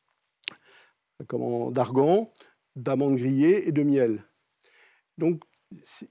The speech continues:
mais ce macaron à l'amelou, on le vend aussi à Paris ou à Tokyo. Donc c'est, euh, parfois ce qui est fait pour une, un pays revient, euh, ailleurs parce que c'est un, d'abord, avant tout, c'est un, un très bon produit.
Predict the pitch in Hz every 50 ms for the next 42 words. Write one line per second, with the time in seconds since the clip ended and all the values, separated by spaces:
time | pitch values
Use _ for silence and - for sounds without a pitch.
0 | _ _ _ 160 165 190 214 240 254 214 - - - - - - - 175 160 175
1 | 175 143 - 170 160 156 170 156 139 127 135 131 135 147 175 214 247 262 269 -
2 | _ _ _ _ _ _ _ _ _ _ _ - 185 190 170 156 151 160 208 226
3 | 208 175 139 - - 220 202 156 123 165 151 135 185 233 233 208 175 165 143 -
4 | 196 190 175 - 185 160 147 - _ _ _ _ _ _ _ _ _ _ _ _
5 | _ _ _ _ _ _ _ _ - 151 156 143 - - 185 170 170 170 160 147
6 | 143 _ _ _ _ _ _ _ - - 147 147 151 147 143 147 147 143 143 143
7 | 139 139 156 165 156 _ _ - 147 - - 214 220 214 - - - 185 160 147
8 | - - 175 160 139 156 151 151 151 151 139 135 - - 170 160 147 165 151 165
9 | 208 226 170 165 151 143 151 165 175 175 170 170 160 147 147 143 139 143 139 135
10 | 131 135 131 123 - _ _ _ _ _ - 131 131 147 165 196 214 208 - 180
11 | 143 - - 190 196 185 190 - - - - - 175 175 175 - 170 156 139 139
12 | 147 139 147 143 147 170 185 170 151 131 _ - - _ _ - 165 156 175 180
13 | - - 214 233 208 - - 185 165 151 147 135 - - - - - - 175 170
14 | - - 170 156 180 196 175 - - 175 160 147 147 139